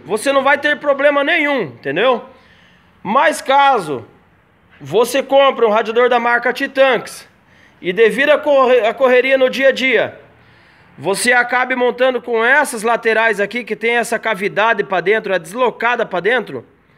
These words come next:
aí você vai ter problemas sérios e você vai perder a garantia, você não vai ganhar a garantia. É... Nota-se que a parte de baixo aqui, ó, esse modelo aqui, deixa eu explicar certinho.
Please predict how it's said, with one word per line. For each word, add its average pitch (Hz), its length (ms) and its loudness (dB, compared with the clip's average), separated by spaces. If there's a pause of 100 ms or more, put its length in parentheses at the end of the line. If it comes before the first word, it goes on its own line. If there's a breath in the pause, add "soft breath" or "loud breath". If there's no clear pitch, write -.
(680 soft breath)
aí 226 440 0
você 208 280 -8
vai 220 140 -2
ter 240 140 -2
problemas 247 560 -2
sérios 240 600 0 (340 soft breath)
e - 80 -10
você 220 360 -4
vai 226 240 0
perder 233 340 0
a 247 100 2
garantia, 233 480 -2
você 226 280 -6
não 233 240 -2
vai 240 180 0
ganhar 240 160 -2
a - 20 -6
garantia. 214 600 -2 (560 soft breath)
É... 165 600 2 (840)
Nota-se 202 800 0
que 190 80 -2
a 190 60 -2
parte 233 320 -2
de 269 100 0
baixo 226 380 -2
aqui, 233 200 -8
ó, 170 180 -2 (260 loud breath)
esse 285 260 -4
modelo 247 320 2
aqui, 262 160 -4
deixa 269 240 0
eu - 20 -10
explicar 262 380 -4
certinho. 226 500 0